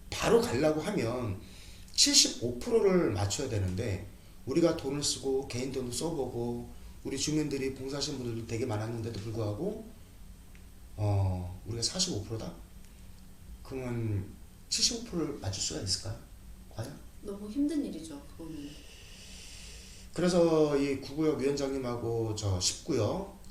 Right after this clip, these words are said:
Speaker 1: 위원장 강대선하고 많은 얘기를 했음에도 불구하고, 어, 모든 걸 내려놓자. 모든 걸 내려놓고 순수 우리 그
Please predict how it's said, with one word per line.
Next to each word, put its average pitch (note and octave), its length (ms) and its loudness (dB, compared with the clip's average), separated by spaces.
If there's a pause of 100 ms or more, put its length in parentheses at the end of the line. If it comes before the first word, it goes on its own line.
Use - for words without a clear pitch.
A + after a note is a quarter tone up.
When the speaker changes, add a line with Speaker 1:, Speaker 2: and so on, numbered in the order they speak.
(120)
Speaker 1:
위원장 G#2+ 600 -2 (320)
강대선하고 G#2+ 1040 -2 (640)
많은 F#3+ 380 2
얘기를 C#3+ 540 4
했음에도 G3+ 400 2
불구하고, G#2 640 -2 (840)
어, G2 480 -2 (260)
모든 F#3+ 260 2
걸 A#3 100 4
내려놓자. A2+ 460 0 (680)
모든 F#3 220 0
걸 G3+ 100 6
내려놓고 B2+ 600 0 (240)
순수 B3 440 2
우리 D#3+ 500 6
그 - 560 -2